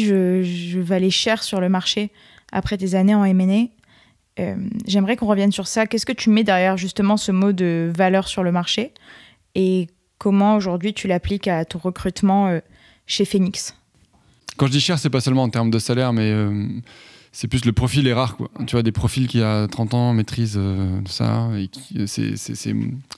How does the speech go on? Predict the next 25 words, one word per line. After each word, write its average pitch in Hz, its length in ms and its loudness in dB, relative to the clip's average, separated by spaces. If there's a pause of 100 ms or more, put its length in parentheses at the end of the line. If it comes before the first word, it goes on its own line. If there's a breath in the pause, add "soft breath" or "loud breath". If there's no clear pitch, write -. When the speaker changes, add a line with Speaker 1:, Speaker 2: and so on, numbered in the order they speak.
(180 loud breath)
Speaker 2:
c'est - 120 2
moins 147 120 4
classique 151 380 -2 (120)
que - 100 -4
quelqu'un 117 280 -2
qui 110 80 -4
a 107 40 0
fait 113 300 0
du, 101 640 -2
qui - 80 -4
a - 20 -2
été 110 100 -2
chef 110 200 0
de 110 60 -2
projet, 110 300 0
chargé 104 200 -2
de 95 60 -6
projet 107 300 0
sur 110 200 -4
un 113 40 -2
truc - 160 -8
un 110 40 -8
peu 107 80 -4
plus - 100 -14
transverse. 113 460 -4